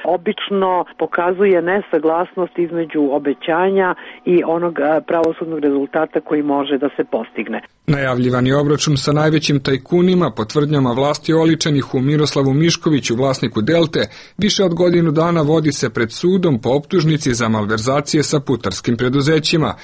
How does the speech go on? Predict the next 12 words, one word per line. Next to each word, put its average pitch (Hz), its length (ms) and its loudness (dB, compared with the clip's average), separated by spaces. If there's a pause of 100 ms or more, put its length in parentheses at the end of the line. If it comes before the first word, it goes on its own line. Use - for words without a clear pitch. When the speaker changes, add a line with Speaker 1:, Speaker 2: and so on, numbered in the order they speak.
(180)
Speaker 2:
dok 185 220 0
je 202 80 6
u 175 40 4
drugom 175 300 2
slučaju 170 480 2
u 143 80 2
vrhu 165 320 0
prioriteta 135 720 0
u 117 100 2
borbi 135 360 2
protiv 107 320 -4
kriminala, 139 640 0